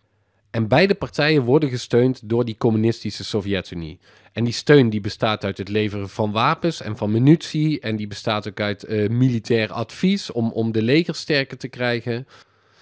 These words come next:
Ja, en de reden dat die Sovjet-Unie de communistische partij steunt, is om de communistische wereldrevolutie te verspreiden, hè. Dus, dus als, eh, de C C P groot wordt in China, dan wordt China misschien ook wel communistisch.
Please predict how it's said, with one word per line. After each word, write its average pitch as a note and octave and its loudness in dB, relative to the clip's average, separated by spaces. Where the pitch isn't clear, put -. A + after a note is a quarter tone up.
Ja, G#2+ -2
en A#2+ 2
de B2+ 6
reden D3+ 4
dat B2+ 4
die B2 0
Sovjet-Unie A#2+ 0
de A2 -8
communistische A#2 2
partij C3 0
steunt, A#2+ 2
is B2 0
om A#2+ 0
de A#2 -4
communistische A#2+ 0
wereldrevolutie G#2+ -2
te G2 -10
verspreiden, E2+ -10
hè. A2+ -8
Dus, B2 -6
dus G#2+ -8
als, - -12
eh, - -18
de A2 -8
C B2 -2
C A2 -10
P D3+ -4
groot D3+ 0
wordt C#3 -2
in C3 -4
China, C#3+ -4
dan B2 -2
wordt A2+ -6
China B2+ -2
misschien A2 -8
ook D3+ -6
wel C#3+ -6
communistisch. A#2+ -6